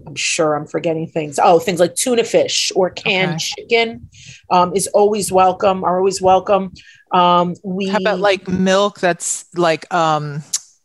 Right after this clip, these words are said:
Speaker 2: uh, like, in a c-, not in a can, but I've seen them in, like, a, a cardboard,
Speaker 1: Like a
Speaker 2: not
Speaker 1: carton,
Speaker 2: that's
Speaker 1: uh, yeah,
Speaker 2: right.
Speaker 1: shelf-stable milk,
Speaker 2: Shelf-stable,
Speaker 1: absolutely.
Speaker 2: <laughs> that's it.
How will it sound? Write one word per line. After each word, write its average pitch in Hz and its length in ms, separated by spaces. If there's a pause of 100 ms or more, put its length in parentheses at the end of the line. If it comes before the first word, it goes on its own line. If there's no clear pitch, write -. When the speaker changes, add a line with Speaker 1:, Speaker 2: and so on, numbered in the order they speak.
(200)
Speaker 2:
uh, 110 360
like, 175 500
in 170 140
a 156 140
c-, - 180
not 196 240
in 175 80
a 160 60
can, 151 460
but 147 140
I've 156 180
seen 190 260
them 170 140
in, 160 100
like, 151 200
a, 131 380
a 151 40
cardboard, 147 640
Speaker 1:
Like 240 140
a - 20
Speaker 2:
not 170 140
Speaker 1:
carton, 240 180
Speaker 2:
that's 196 160
Speaker 1:
uh, 208 240
yeah, 226 200
Speaker 2:
right. 156 180
Speaker 1:
shelf-stable 220 720
milk, 208 200
Speaker 2:
Shelf-stable, 190 680
Speaker 1:
absolutely. - 160
Speaker 2:
<laughs> - 0
that's - 280
it. 170 100